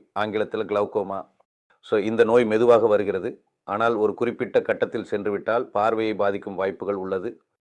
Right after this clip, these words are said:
இதனால் மௌனமாக பார்வையை திருடும் நோய் என்றும் கூறப்படுகிறது. இதை பற்றி முழுமையாக தெரிந்து கொள்வோம்.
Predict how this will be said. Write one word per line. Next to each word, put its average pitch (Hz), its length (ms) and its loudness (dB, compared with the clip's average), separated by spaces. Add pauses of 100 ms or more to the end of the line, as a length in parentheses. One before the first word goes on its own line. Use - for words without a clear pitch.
(240)
இதனால் 104 400 2 (180)
மௌனமாக 123 680 4
பார்வையை 113 440 2
திருடும் 107 360 -4
நோய் 104 220 -2 (340)
என்றும் 110 280 -8
கூறப்படுகிறது. 82 640 -8 (680)
இதை 139 220 2
பற்றி 160 280 0
முழுமையாக 160 460 4
தெரிந்து 151 360 2
கொள்வோம். 120 340 2